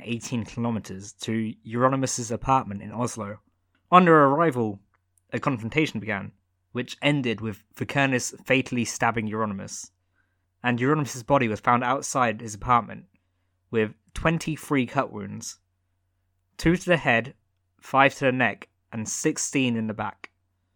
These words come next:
Vikernes b-, b-, claimed that Euronymous had planned to torture him to death and videotape the event,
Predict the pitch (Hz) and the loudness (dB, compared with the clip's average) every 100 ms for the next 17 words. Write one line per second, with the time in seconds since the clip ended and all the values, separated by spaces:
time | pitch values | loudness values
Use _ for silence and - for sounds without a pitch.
0 | _ _ _ _ _ _ _ _ _ _ | _ _ _ _ _ _ _ _ _ _
1 | _ _ - 135 180 170 156 - 156 139 | _ _ -4 2 6 6 4 -2 -12 -12
2 | - - - 139 131 123 117 120 - 120 | -14 -14 0 4 4 2 2 2 0 -2
3 | 131 131 113 123 - 127 117 104 - 147 | 0 0 -4 -6 -2 -2 -2 -6 -2 -2
4 | - 110 104 101 101 110 101 104 - - | -2 -4 -4 -6 -10 -8 -6 -8 -12 -10
5 | 117 110 110 123 113 113 127 120 120 113 | -6 -6 -4 -4 -4 -4 -6 -6 -4 -4
6 | 120 | -6